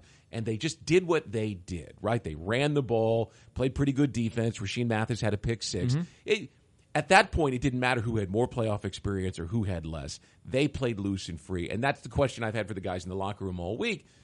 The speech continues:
Speaker 1: Just comfortable, right? It's almost the house money question. None of them like that
Speaker 2: Right.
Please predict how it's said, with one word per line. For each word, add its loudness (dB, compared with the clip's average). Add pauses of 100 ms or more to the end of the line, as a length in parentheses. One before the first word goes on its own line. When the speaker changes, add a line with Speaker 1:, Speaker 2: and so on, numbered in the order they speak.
(120)
Speaker 1:
Just -12
comfortable, -2
right? 2
It's -2
almost 0
the -4
house 2
money 0
question. 2
None 0
of 0
them -2
like -2
that 0
Speaker 2:
Right. 0